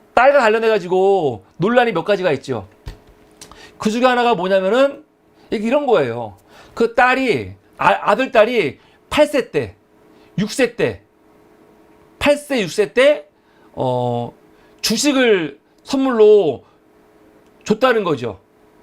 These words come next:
이천육 년에 아버지에게 삼백만 원씩 주식을 증여받았대. 근데 그 주식은 큰아버지, 가족, 큰아버지가 운영하는 버스 회사의 비상직 주식인데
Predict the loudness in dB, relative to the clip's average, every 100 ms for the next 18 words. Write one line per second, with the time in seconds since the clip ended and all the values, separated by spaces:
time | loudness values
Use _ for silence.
0 | _ _ _ _ _ -8 -4 -4 -2 0
1 | 2 2 2 4 4 4 2 2 0 -2
2 | -6 _ -12 -6 -2 -2 0 0 -2 -2
3 | -2 -2 -6 _ _ _ -18 -8 -6 -4
4 | -4 -4 -4 -2 0 -2 -4 -12 -14 _
5 | _ _ _ -20 -14 -6 -2 0 0 -2
6 | -6 -6 -4 -6 -4 -2 -2 -4 -10 _
7 | _ -6 2 4 4 2 -2 -6 -2 0
8 | -2 _ _ _ _ _ -8 2 4 6
9 | 4 0 -2 0 -2 -4 0 2 4 2
10 | -2 _ _ _ 0 0 0 -2 -2 0
11 | 0 0 -2 -6 _ _ _ -6 -4 -2
12 | -4 -12 _ _ _ _ _ _ _ _
13 | -8 -6 -4 -2 0 -2 -4